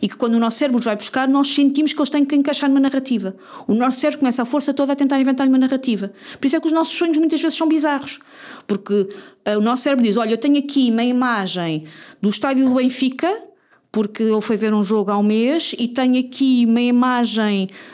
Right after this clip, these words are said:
das Spice Girls, porque estava há bocado a dar música na rádio,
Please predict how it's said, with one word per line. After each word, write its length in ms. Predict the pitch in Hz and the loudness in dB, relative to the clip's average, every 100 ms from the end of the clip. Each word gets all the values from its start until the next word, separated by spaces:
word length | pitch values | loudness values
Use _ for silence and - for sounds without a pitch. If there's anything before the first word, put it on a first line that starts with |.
| - | -6
das 140 | 233 | -6
Spice 320 | 240 262 247 - | -4 -4 -4 -2
Girls, 380 | 247 277 381 - | 0 2 0 -2
porque 280 | 269 254 | -6 -4
estava 240 | 269 240 240 | -4 -2 -2
há 20 | |
bocado 240 | 240 262 240 | -2 -2 0
a 40 | |
dar 140 | 240 240 | 0 2
música 280 | 233 233 233 | 2 0 0
na 80 | |
rádio, 480 | 226 233 254 269 330 | 0 -2 -2 -2 -2